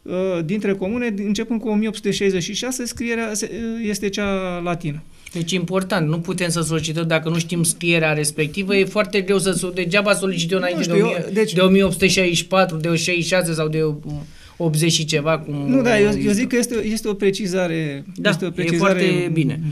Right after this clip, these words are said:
Speaker 1: bună ca să știe omul despre, la ce se așteaptă.
Speaker 2: Cineva <laughs> spune așa:
Speaker 1: Da.
Speaker 2: „Ce sunt, uh, toți bugetarul se vaită că sunt puțini, că nu fac față, dar oare noi în, în sistemul privat suntem suficienți?” Spune cineva.
Speaker 1: Da.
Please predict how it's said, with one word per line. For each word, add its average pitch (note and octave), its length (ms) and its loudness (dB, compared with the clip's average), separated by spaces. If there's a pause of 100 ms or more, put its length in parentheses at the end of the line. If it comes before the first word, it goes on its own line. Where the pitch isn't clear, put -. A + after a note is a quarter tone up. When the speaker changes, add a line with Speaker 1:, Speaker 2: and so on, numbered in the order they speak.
Speaker 1:
bună C4+ 280 2
ca C4+ 120 0
să C4+ 160 0
știe B3+ 280 -2
omul B3+ 300 -2
despre, B3+ 260 -6
la A#3 200 -2
ce A#3+ 120 -4
se B3 100 -4
așteaptă. G#3 420 -4
Speaker 2:
Cineva D3+ 540 0
<laughs> - 60 6
spune F#3 300 2
așa: D#3+ 340 2 (280)
Speaker 1:
Da. G3+ 100 0
Speaker 2:
„Ce B3 160 4
sunt, C4+ 260 0
uh, G3+ 320 2
toți B3+ 240 2
bugetarul A3 540 2
se F3 140 2
vaită F#3 420 2
că E3+ 120 -2
sunt F3+ 280 2
puțini, F3 340 0
că F3 120 0
nu F#3+ 140 4
fac E3 300 0
față, E3+ 320 2
dar D#3+ 220 0
oare F#3 280 4
noi F#3+ 220 4
în, F3 100 2
în E3+ 220 0
sistemul E3 460 -2
privat D#3 420 2
suntem D#3 280 0
suficienți?” D3 760 -4 (100)
Spune C#3+ 300 -10
cineva. C#3+ 600 -6 (1400)
Speaker 1:
Da. D#3+ 180 -8